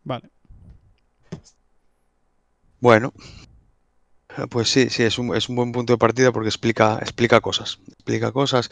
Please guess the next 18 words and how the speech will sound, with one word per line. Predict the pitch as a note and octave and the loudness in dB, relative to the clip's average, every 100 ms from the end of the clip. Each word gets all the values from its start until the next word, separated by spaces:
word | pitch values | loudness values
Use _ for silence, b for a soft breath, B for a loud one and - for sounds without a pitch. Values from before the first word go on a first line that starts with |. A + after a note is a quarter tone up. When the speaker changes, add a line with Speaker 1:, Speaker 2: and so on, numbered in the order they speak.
| B B B | B B B
Speaker 2:
Y | |
sobre | - A2 | 4 4
todo, | G#2+ C3 D3 D3+ C#3+ C3 B B B - | 6 8 10 10 10 6 B B B 0
yo | C3 | 4
creo | C#3 D3 | 6 6
que | C3+ | 4
más | C3+ D3+ | 2 2
que | - D#3 D3 | 2 2 2
en | - C3+ | 0 -2
la | C3 | 2
propia | D3 C3+ C#3 | 2 4 2
competición | C#3 C3 B2 A#2 C3 B2 | 2 0 0 0 -2 0
ya, | C3+ D#3 | 2 2
cómo | - C#3 C#3 | 0 -2 0
llegan | C3+ C#3+ C3 | 4 6 6
los | A#2 A2+ | 2 0
atletas, | A2 B2 C3 B2 B2 - | 2 2 4 2 2 -2
cómo | B2 B2 B2 B2 B2 A#2+ | -6 -4 0 0 2 0